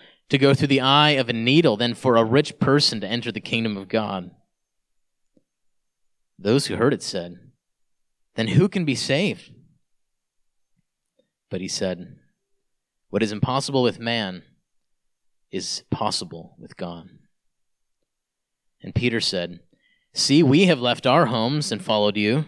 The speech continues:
And he said to him, "Truly I say to you, there is no one who has left house or wife or brothers or parents or children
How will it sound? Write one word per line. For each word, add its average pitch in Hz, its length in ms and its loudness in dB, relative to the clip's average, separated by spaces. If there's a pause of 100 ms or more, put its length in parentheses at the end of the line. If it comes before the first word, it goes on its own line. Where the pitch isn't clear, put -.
(1400)
And 101 120 -8
he 104 80 -6
said 101 220 -2
to 92 80 -6
him, 92 400 -10 (500)
"Truly 139 540 2
I 107 120 -10
say 117 260 0
to 107 80 -6
you, 87 260 -8 (800)
there 127 140 2
is 120 160 -2
no 120 180 0
one 107 320 0
who 113 160 0
has 101 160 -2
left 107 280 -6
house 123 540 -6 (220)
or 104 140 0
wife 127 580 -2 (180)
or 107 120 0
brothers 139 640 2
or 101 160 -8
parents 147 640 -4
or 101 120 -4
children 151 600 0